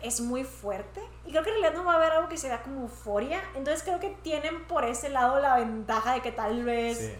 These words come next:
Speaker 1: pues, o sea, pues la gente sí lo va a estar esperando.
Speaker 2: Sí, yo creo que sí lo van a estar esperando. Eh, se notó esta segunda temporada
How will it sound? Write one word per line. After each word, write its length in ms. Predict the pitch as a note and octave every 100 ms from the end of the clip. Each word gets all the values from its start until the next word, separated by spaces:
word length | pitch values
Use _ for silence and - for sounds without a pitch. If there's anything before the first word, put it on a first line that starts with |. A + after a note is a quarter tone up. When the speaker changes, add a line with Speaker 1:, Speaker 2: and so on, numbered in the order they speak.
| - - - - - - - - - - - - A3+
Speaker 1:
pues, 280 | C4+ D4 A3 G3+ -
o 80 | B3
sea, 240 | A#3 A3+ A3
pues 100 | A3+
la 60 | A3
gente 180 | G#3+
sí 100 | -
lo 80 | A#3
va 60 | G#3
a 40 |
estar 160 | G3 G3+
esperando. 380 | - - - - - - -
Speaker 2:
Sí, 240 | D3+ D#3
yo 80 | D3
creo 140 | D#3 E3
que 100 | E3+
sí 140 | D3+
lo 120 | C#3 C3
van 100 | B2+
a 40 |
estar 180 | A#2+ A#2
esperando. 640 | A2 A2+ G2+ G2+ A2+ A#2+ -
Eh, 560 | G#2 G#2 G2+ G2+ G2 -
se 220 | - B2
notó 400 | A#2+ A2+ C3 B2+
esta 300 | B2 - C3
segunda 240 | B2 B2
temporada 680 | A2+ A#2 A#2 A2 A2 A2 -